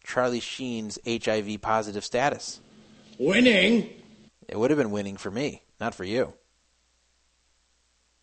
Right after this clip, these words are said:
Speaker 1: When someone told me I was number one, or not I was, but the site was number one, I couldn't believe it. I thought they were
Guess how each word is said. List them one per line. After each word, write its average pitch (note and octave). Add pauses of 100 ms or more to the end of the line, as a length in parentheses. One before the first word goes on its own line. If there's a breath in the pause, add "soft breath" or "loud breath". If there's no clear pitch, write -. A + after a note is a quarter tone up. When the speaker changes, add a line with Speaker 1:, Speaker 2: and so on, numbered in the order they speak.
(1900)
Speaker 1:
When C#3
someone C4
told G#3+
me F#3
I C3+
was C3+
number C#3
one, A#2
or F#2+
not F#2
I A2
was, F#2
but F#2+
the F#2
site C3
was G#2
number G2
one, F#2
I G2+
couldn't A#2+
believe G2+
it. E2+
I F#2
thought G#2+
they G#2
were F#2